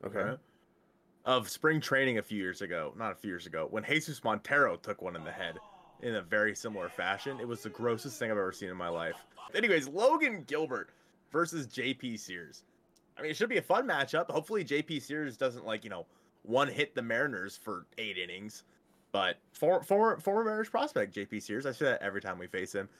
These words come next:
Speaker 2: Another lefty on the mound. I think we'll see a lot of the same right-handed guys again. Tom Murphy, A J Pollock, Jose Caballero.
Speaker 1: Yeah.
Speaker 2: Probably not Ty France.
Speaker 1: It's, it's a good thing, though, 'cause Sam Haggerty is better against lefties.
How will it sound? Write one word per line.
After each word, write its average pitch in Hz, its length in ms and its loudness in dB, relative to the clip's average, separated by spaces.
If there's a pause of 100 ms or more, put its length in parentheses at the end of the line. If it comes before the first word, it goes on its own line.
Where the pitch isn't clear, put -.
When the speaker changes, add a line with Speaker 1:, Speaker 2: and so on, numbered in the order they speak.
(140)
Speaker 2:
Another 175 220 6
lefty 165 320 4
on 147 140 2
the 131 60 2
mound. 117 360 2
I 110 120 2
think 123 180 -2
we'll 117 100 -2
see 123 140 -4
a 110 80 2
lot 98 160 0
of 101 80 -6
the 104 60 -10
same 101 300 -4
right-handed 95 540 -4
guys 87 320 -2
again. 85 220 -12
Tom 90 240 -6
Murphy, 92 320 -2
A 87 80 -4
J 90 160 -4
Pollock, 92 380 0
Jose 95 240 0
Caballero. 90 640 2 (180)
Speaker 1:
Yeah. 82 220 -4 (1040)
Speaker 2:
Probably 175 760 4
not 120 640 4
Ty 143 300 4
France. 381 600 -4
Speaker 1:
It's, - 220 -8
it's 143 220 -4
a 170 40 0
good 220 260 4
thing, 427 260 6
though, 113 140 8
'cause - 160 -6
Sam 160 220 2
Haggerty 160 560 6
is 139 140 2
better 131 320 6
against 123 320 2
lefties. - 560 -4